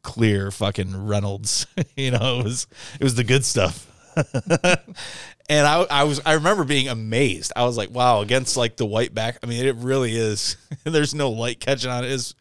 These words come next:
fucking clear. And so I pressed it all along the sides, and I just put the toilet seat back down.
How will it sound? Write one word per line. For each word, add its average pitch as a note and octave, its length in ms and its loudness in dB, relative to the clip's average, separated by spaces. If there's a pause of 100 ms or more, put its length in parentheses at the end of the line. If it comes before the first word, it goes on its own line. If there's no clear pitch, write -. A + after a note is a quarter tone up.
(260)
fucking G#2+ 340 0
clear. G#2 340 -2 (600)
And A#2 180 0
so B2+ 140 6
I A#2+ 80 6
pressed B2+ 340 0
it C3 80 4
all A#2+ 300 4
along A2 260 -4
the G#2 80 -10
sides, C3 380 2
and A#2 80 0
I G#2+ 100 0
just G2+ 200 -8 (280)
put A2 160 -2
the G2+ 80 -10
toilet E3+ 280 -2
seat G2+ 120 -6
back G2 220 -8
down. G#2 300 -8